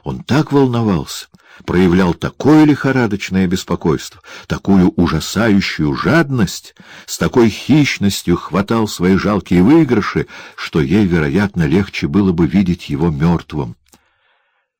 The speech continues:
И ведь она, сама того не желая, была причиной всего этого безумства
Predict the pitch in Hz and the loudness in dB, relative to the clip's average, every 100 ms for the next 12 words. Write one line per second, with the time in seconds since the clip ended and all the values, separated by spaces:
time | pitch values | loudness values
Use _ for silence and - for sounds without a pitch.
0 | _ - 80 90 - 95 85 95 101 80 | _ -4 0 0 2 2 2 2 2 0
1 | - 82 78 92 90 85 82 80 78 73 | -4 -4 0 0 0 0 0 0 0 -2
2 | 69 95 92 82 78 85 90 85 85 - | -2 0 0 0 0 -2 -2 -2 -2 -2
3 | 92 101 90 78 - - - - _ - | 0 2 2 0 -4 -20 -20 -20 _ -4
4 | 87 113 95 185 85 80 82 - 117 107 | 0 2 2 0 0 0 0 2 2 0
5 | - 104 82 | -4 -2 -2